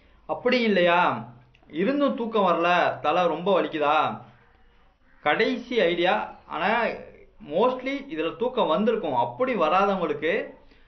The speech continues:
ஒரு super idea இருக்கு. ஆனா, அதுக்கு இன்னொரு ஆள் help கண்டிப்பா வேணும். யாராவது ஓ-, த-, தலையில வந்து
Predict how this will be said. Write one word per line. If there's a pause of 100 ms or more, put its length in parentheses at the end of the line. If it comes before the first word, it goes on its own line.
(160)
ஒரு
super
idea
இருக்கு.
ஆனா,
அதுக்கு
இன்னொரு
ஆள்
help
கண்டிப்பா
வேணும். (1400)
யாராவது (760)
ஓ-, (240)
த-,
தலையில
வந்து